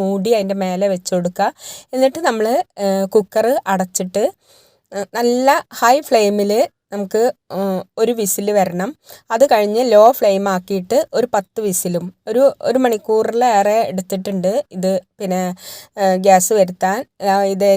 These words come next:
രീതിയിൽ, ഏഹ്, ഗ-, ചെറിയ തീയിൽ വെച്ചിട്ട് ഒരു പത്ത് വിസിലോളം വന്നിട്ടുണ്ട്. ഒന്നിച്ചല്ലെങ്കിലും നമുക്ക് ഇടയ്ക്ക് ഓഫ് ചെയ്തിട്ട് പിന്നെയും,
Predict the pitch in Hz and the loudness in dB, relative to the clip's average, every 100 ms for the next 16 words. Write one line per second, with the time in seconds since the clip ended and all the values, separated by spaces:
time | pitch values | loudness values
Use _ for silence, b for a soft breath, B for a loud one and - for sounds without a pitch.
0 | 202 190 190 208 285 - _ 196 190 190 | 2 -2 -2 0 -4 -6 _ -2 -2 -2
1 | 190 190 - - 208 196 196 208 240 285 | -2 -4 -8 -4 0 0 0 2 0 0
2 | 214 202 202 226 208 - 196 226 330 - | -6 -4 0 0 0 -2 -4 0 -2 -2
3 | B B B 214 214 196 180 226 202 196 | B B B -4 2 2 2 -4 -4 0
4 | 196 190 208 220 190 190 202 208 226 226 | 2 2 0 -2 -4 -6 -2 2 2 4
5 | 254 269 269 226 214 233 247 208 226 202 | 2 4 4 4 2 2 2 2 4 4
6 | 196 - 247 202 190 214 202 190 226 277 | 2 0 2 4 4 2 0 0 2 2
7 | _ 214 202 208 | _ -6 -4 -4